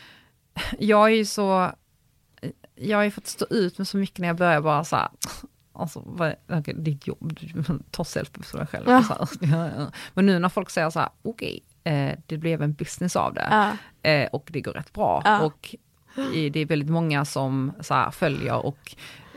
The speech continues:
Speaker 1: och hon faktiskt inspirerar
Speaker 2: Mm,
Speaker 1: väldigt
Speaker 2: mm.
Speaker 1: många. Alltså så här, det, hon gör gott.
Speaker 2: Mm.
Speaker 1: Då är det ingen som säger emot längre.
Speaker 2: Nej.
Speaker 1: Men jag tror bara så här att våga stånga er igenom det här
Speaker 2: Ja.
Speaker 1: och s-, och tro på er grej.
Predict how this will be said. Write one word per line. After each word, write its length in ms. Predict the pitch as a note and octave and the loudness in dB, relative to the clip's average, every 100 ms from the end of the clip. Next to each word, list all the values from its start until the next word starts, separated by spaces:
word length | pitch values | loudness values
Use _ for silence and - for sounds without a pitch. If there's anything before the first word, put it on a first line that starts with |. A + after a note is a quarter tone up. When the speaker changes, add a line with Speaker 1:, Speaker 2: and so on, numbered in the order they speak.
| - | -8
Speaker 1:
och 80 | - | -4
hon 260 | D3 C#3 D3 | -2 -2 -4
faktiskt 400 | - - G2+ - | -8 -8 -8 -6
inspirerar 400 | D3 - - C#3 | -2 4 4 6
Speaker 2:
Mm, 140 | D#3+ | 4
Speaker 1:
väldigt 180 | E3+ - | 4 6
Speaker 2:
mm. 120 | D#3+ | 4
Speaker 1:
många. 100 | - | 4
Alltså 180 | D#3+ E3+ | 0 0
så 80 | D#3+ | 2
här, 80 | C#3+ | 2
det, 200 | D3 C#3+ | 0 2
hon 140 | D#3 | 2
gör 120 | D3 C#3 | 2 2
gott. 520 | C#3+ - - - - - | 0 0 -4 -10 -10 -2
Speaker 2:
Mm. 200 | A3+ G3+ - - | 2 2 -2 -4
Speaker 1:
Då 300 | E3+ E3+ F3+ | 2 6 6
är 100 | E3 | 6
det 80 | D#3+ | 2
ingen 280 | E3 D3 | 0 0
som 120 | D3 D3 | -2 -2
säger 200 | C#3+ E3+ | 0 0
emot 260 | G3 - | 0 -2
längre. 200 | C#3 G#3 | -6 -2
Speaker 2:
Nej. 100 | G#3+ | 0
Speaker 1:
Men 100 | E3 D3+ | 0 0
jag 100 | D3 | -2
tror 180 | F3 | -4
bara 280 | D#3 D#3+ D3 | -2 0 -2
så 100 | D3+ | 0
här 100 | C#3+ D3 | 0 0
att 200 | D3+ - - - | -4 -10 -20 -10
våga 640 | D#3 E3 D#3+ D#3 C#3+ - | 2 4 4 2 0 -2
stånga 500 | - - D3+ D3+ C#3+ | -4 -2 0 2 0
er 40 | D#3 | 0
igenom 560 | E3+ E3+ D#3 D#3 D#3 | 0 0 -2 -2 0
det 60 | E3 | 0
här 240 | E3+ C#3 | 2 2
Speaker 2:
Ja. 60 | A3 | 2
Speaker 1:
och 60 | G#3 | 0
s-, 160 | G3 - | -2 -4
och 260 | E3 E3 | -6 -6
tro 260 | - G#3+ D3 | -8 -6 -6
på 160 | - E3+ | 0 2
er 100 | E3+ | 2
grej. 400 | F#3+ - E3 | 0 0 -2